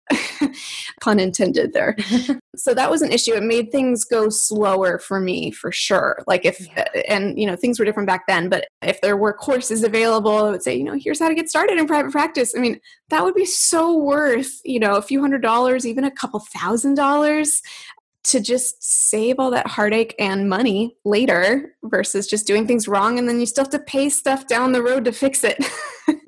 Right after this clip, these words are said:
Speaker 1: Or you did it cheaply first and then you paid a professional to do it better the second time. It's more expensive. So that is the theme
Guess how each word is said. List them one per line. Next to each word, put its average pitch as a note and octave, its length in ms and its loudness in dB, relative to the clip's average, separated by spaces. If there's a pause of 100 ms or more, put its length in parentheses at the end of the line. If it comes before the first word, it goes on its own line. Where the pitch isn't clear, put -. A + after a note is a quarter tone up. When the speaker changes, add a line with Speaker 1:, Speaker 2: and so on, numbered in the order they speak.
(500)
Speaker 1:
Or C#4 140 4
you C4 120 2
did B3+ 140 2
it B3 100 2
cheaply B3+ 320 0
first A#3 300 0
and A3+ 100 2
then G#3+ 160 4
you G3+ 80 2
paid G3+ 260 0
a F#3 40 0
professional F3 540 -4
to E3+ 80 -4
do - 100 0
it - 100 -2
better D#3+ 200 2
the - 80 -4
second - 280 -2
time. - 220 -6
It's - 160 -8
more - 100 -6
expensive. - 440 -6 (560)
So G3+ 380 0 (180)
that A#3 420 2 (480)
is A3 240 2
the G#3 100 2
theme G#3+ 480 2